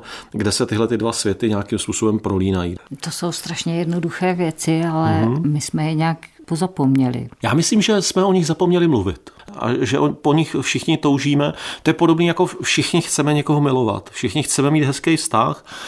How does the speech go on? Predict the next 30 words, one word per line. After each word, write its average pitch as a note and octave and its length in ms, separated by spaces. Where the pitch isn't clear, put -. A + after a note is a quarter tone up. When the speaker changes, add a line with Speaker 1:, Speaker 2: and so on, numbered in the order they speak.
Speaker 1:
ale A#2+ 180
nemluví C#3+ 320
se - 140
o C#3 60
tom C#3 140
na C3 100
potkání. G2 680
Přitom D#3 260
si D3 120
myslím, C#3+ 240
že D#3 160
ve A#2+ 160
skutečnosti D3+ 560
opravdu E3 380
všichni, C3+ 440
i C3+ 80
ten C3+ 240
největší B2+ 420
dezolát, G#2 580
a - 80
teď G#2 120
si - 80
tam A#2+ 140
doplňte A2+ 340
každej, A2 300
koho A#2 220
chcete, A#2 460
prostě A#2 360
představitel C3 720
proti C3 440